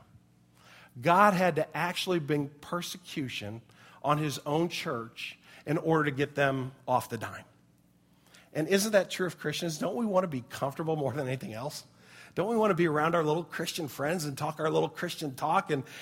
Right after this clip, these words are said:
and, and have our little code words that nobody else understands because it makes us feel really safe and secure? And we, and we love Jesus, and, and, and we're submitted to him, and we put our faith in him. I'm not saying that we're just playing church. I,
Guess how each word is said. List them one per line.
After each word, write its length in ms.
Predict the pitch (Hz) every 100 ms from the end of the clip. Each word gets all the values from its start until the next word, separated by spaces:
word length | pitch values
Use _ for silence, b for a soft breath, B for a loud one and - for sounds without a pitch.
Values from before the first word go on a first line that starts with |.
| B
and, 180 | 151 147
and 160 | 151 147
have 180 | 180
our 100 | 180
little 180 | 175 170
code 320 | - - 180
words 260 | 175 190 165
that 80 | 160
nobody 320 | 151 165 170
else 200 | 175 175
understands 460 | 175 160 - 170 151
because 200 | 165 143
it 100 | 143
makes 260 | 160 -
us 160 | 165 -
feel 240 | 160 170
really 260 | 147 160 170
safe 360 | - 151 175 - B B B
and 120 | 151
secure? 340 | - 139 226
And 80 | 190
we, 200 | 180 254
and 260 | 208 208 208
we 100 | 269
love 220 | 277 170
Jesus, 500 | 143 254 254 226 - - B B
and, 320 | 180 190 190 190
and, 180 | 190 185
and 160 | 180
we're 100 | 196
submitted 400 | 208 202 185 262
to 100 | 214
him, 80 | 214
and 80 | 196
we 120 | 233
put 160 | - 208
our 80 |
faith 240 | 165 233 233
in 60 |
him. 80 | 196
I'm 140 | 170 247
not 200 | 254 -
saying 220 | 202 180
that 60 |
we're 140 | 156 156
just 220 | 156 -
playing 340 | - 185 160
church. 340 | 127 226 247 208
I, 140 | 214